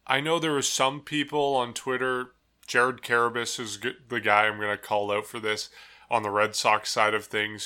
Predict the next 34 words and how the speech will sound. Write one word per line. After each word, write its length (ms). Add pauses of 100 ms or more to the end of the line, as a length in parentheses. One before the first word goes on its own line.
who 380 (1000)
basically 600
was 240
saying 480 (280)
the 60
Blue 260
Jays 360
were 80
massively 540
overreacting. 960 (460)
Nick 200
Pivetta, 460
no 160
way 220
he's 180
doing 220
that 180
intentionally, 720
et 120
cetera, 360
et 80
cetera, 320
et 80
cetera. 320 (500)
And, 360 (500)
I 100
mean, 220
yeah, 240
he's 240
right. 340 (240)
Like, 340
I 120
don't 240
think 320